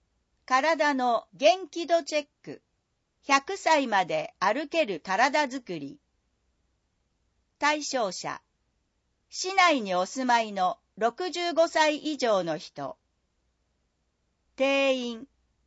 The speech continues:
先着五十人。持ち物、飲み物、タオル。申し込み、電話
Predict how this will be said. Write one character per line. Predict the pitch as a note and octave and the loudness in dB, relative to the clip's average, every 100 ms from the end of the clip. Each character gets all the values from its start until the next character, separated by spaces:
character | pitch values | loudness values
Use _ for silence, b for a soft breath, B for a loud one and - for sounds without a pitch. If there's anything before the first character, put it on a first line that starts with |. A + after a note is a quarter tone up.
| _ _ _ _ | _ _ _ _
先 | - E4 F4 F4 | 0 2 2 -2
着 | D4+ D4+ - C4 - _ - | -6 -6 -6 -8 -8 _ -4
五 | A3 A#3 | 0 0
十 | D#4+ E4+ C4+ | -2 -6 -4
人。 | E3 C#3 C3 - _ _ _ _ _ _ _ _ _ _ _ | -4 -6 -8 -14 _ _ _ _ _ _ _ _ _ _ _
持 | - A#3+ | -6 -6
ち | - E4 | -2 0
物、 | A#3+ D#3 C#3+ D#3 _ _ _ _ _ _ _ _ _ _ _ _ | 0 -2 -8 -12 _ _ _ _ _ _ _ _ _ _ _ _
飲 | - C4 C#4+ | -2 0 2
み | F#4+ | 2
物、 | D4+ G3 D#3 C#3+ - _ _ _ _ _ | 0 0 -4 -6 -12 _ _ _ _ _
タ | - D#4+ C4 | 2 4 4
オ | F#3+ | 0
ル。 | D3 - _ _ _ _ _ _ _ _ _ _ _ _ _ _ _ - | -6 -12 _ _ _ _ _ _ _ _ _ _ _ _ _ _ _ -8
申 | A3+ C4+ C#4 | -2 0 0
し | - - | -2 -4
込 | A3 | -4
み、 | G3+ F#3 - _ _ _ _ _ _ _ _ _ _ A#3+ | -4 -8 -12 _ _ _ _ _ _ _ _ _ _ -6
電 | G#3 D#4 D#4+ | 2 2 2
話 | D4 B3+ A#3+ | 2 2 0